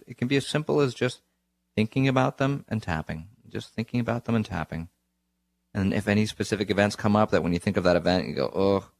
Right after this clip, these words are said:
focus on that specific event. And you already saw very clearly how the pain can shift. So keep going with it, and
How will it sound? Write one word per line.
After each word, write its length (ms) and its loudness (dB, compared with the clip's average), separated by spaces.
focus 300 0
on 120 2
that 240 0
specific 460 -6
event. 380 -4
And 420 2
you 160 2
already 220 4
saw 240 2
very 320 2
clearly 420 0
how 260 0
the 120 -10
pain 280 0
can 140 -10
shift. 460 -4
So 120 -2
keep 240 -4
going 280 2
with 140 -2
it, 140 -4
and 320 -6